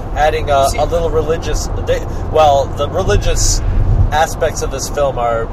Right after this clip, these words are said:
Speaker 1: pretty, like,
Speaker 2: Right.
Speaker 1: blatant. You know, they, I mean, Flynn is God. You know, you'd think his son was gonna be Jesus, so that's what I was thinking. I'm thinking, is, you know, is his son gonna have to kill it?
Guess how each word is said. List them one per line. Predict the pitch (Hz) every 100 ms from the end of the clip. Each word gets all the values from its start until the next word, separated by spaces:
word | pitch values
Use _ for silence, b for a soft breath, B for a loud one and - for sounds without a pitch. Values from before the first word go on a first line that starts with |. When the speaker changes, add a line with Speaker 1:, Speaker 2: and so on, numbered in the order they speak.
| - -
Speaker 1:
pretty, | 180 151 135 123
like, | 123 120 156 139 143
Speaker 2:
Right. | - - - - -
Speaker 1:
blatant. | 131 156 - - - - - -
You | 127
know, | 123 120
they, | 123 139
I | 123 - - 135
mean, | 139 147 139 - - - -
Flynn | 156 180
is | 180 -
God. | 160 147 143 135 - - - - - - - - - 117
You | 139
know, | 135 127 123 - -
you'd | 143 156
think | 202 214
his | 170 -
son | 185 175
was | 156
gonna | 165 156
be | 143
Jesus, | 135 151 160 139 120
so | 135
that's | 147 185 -
what |
I | 175 180
was | 185
thinking. | 151 135
I'm | 135 -
thinking, | 160 139 131
is, | 156 - - - - - -
you | 131 135
know, | 127
is | 123
his | - 117 -
son | 131 131
gonna | - 165
have | 160 160 147
to |
kill | 135 175
it? | 170